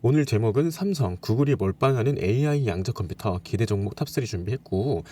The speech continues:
바쁘시더라도 영상 끝까지 시청 부탁드리겠습니다. 네, 이번 영상에서는 여러분들이 오늘 장에서 챙겨두시면은 크게 수익 내실 때 도움이 될 만한 재료들로 엄선해서 준비했기 때문에 오늘 영상 주의 깊게 보셔야 됩니다.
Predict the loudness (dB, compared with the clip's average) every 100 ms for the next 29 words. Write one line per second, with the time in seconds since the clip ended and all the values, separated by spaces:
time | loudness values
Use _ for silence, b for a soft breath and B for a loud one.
0 | B B B -2 0 2 4 4 2 2
1 | 2 2 0 0 0 -2 -2 -2 -2 -2
2 | -2 0 -4 -4 -6 -6 -6 -6 -10 -20
3 | -2 2 2 2 2 2 2 2 2 2
4 | 2 2 2 2 0 0 0 -2 -2 0
5 | 2 2 0 -4 -2 -2 -2 0 0 0
6 | 0 0 0 -2 -2 -2 0 2 4 2
7 | 0 0 2 2 0 -2 -2 0 0 0
8 | -2 -6 b b 0 4 4 4 2 0
9 | 0 0 0 0 -2 -2 0 0 0 0
10 | 0 0 0 0 2 2 2 0 -2 -2
11 | -4 -4 -4 -4 0 0 0 -2 -6 -8
12 | -8